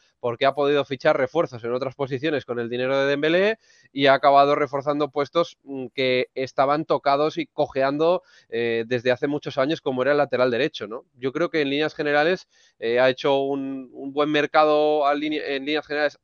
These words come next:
Es verdad que ha tardado mucho y no ha podido incorporarlos hasta el final,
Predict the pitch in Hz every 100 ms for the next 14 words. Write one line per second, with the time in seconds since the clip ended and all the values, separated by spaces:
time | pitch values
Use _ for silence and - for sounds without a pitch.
0 | - 139 165 160 156 151 151 156 165 165
1 | 147 147 147 151 143 151 139 147 139 147
2 | 143 143 143 175 220